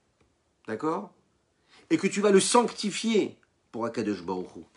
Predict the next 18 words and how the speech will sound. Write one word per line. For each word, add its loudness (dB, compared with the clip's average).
J'ai -4
pas 4
vraiment 6
envie, 0
là, 2
d'étudier. -6
J'ai -4
pas 2
la 4
t-, -8
je -4
préfère -4
passer -4
du -8
bon -6
temps, 0
me 0
reposer. -2